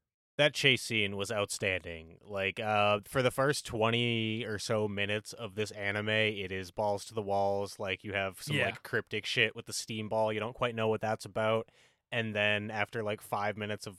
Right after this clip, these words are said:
Speaker 1: like, mild downtime, you have Rey getting chased <laughs> by a Zeppelin on a train <laughs> with his
Speaker 2: Yeah,
Speaker 1: fucking
Speaker 2: dude, it's
Speaker 1: gyro wheel
Speaker 2: crazy.
Speaker 1: thing made out of wood. Like, that was a cool concra-,
Speaker 2: Yeah, it's like this
Speaker 1: contraption. I don't
Speaker 2: wheel
Speaker 1: know.
Speaker 2: thing that's spinning, and he's using steam to keep it going, and then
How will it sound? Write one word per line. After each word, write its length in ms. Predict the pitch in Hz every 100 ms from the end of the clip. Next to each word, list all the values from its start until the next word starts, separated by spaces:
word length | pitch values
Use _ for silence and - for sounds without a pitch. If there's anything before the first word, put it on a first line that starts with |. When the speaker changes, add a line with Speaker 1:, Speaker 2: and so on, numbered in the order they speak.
| -
Speaker 1:
like, 160 | 101
mild 560 | 98 101 101 98 104 95
downtime, 640 | 101 98 101 107 104 104 101 - -
you 140 | 123 117
have 160 | 127
Rey 320 | 113 107 110
getting 240 | 113 107 107
chased 340 | - 104 -
<laughs> 60 | -
by 60 | 139
a 140 | 131
Zeppelin 680 | 113 107 107 - 113 117 120
on 220 | 117 113
a 60 |
train 560 | 113 - 127 143 156 160 - _ _
<laughs> 320 | _ 165 226 170
with 100 | 190
his 80 |
Speaker 2:
Yeah, 120 | 233 226
Speaker 1:
fucking 260 | 175 175
Speaker 2:
dude, 200 | 147 139
it's 80 | 123
Speaker 1:
gyro 460 | 131 139 151 151 151
wheel 440 | 131 151 160 160
Speaker 2:
crazy. 140 | 156 107
Speaker 1:
thing 400 | 165 160 170 160 _ _ _
made 200 | 151 165
out 180 | 160 160
of 80 | 151
wood. 400 | 120 156 165 160
Like, 160 | 151 127
that 160 | 143
was 140 | 160 123
a 40 |
cool 260 | - 120 98
concra-, 380 | 101 - 110
Speaker 2:
Yeah, 180 | 156 214
it's 100 | 175
like 140 | 196 -
this 120 | 170
Speaker 1:
contraption. 240 | 143 123
I 40 | 151
don't 60 |
Speaker 2:
wheel 120 | 170 170
Speaker 1:
know. 80 |
Speaker 2:
thing 160 | 190 175
that's 180 | 165 -
spinning, 640 | - - - 151 165 165
and 80 | 156
he's 200 | 135 123
using 240 | 156 156
steam 260 | - 160 156
to 80 | 139
keep 300 | - 156 156
it 120 | 123
going, 400 | 139 143 147 143
and 140 | 135
then 220 | 147 156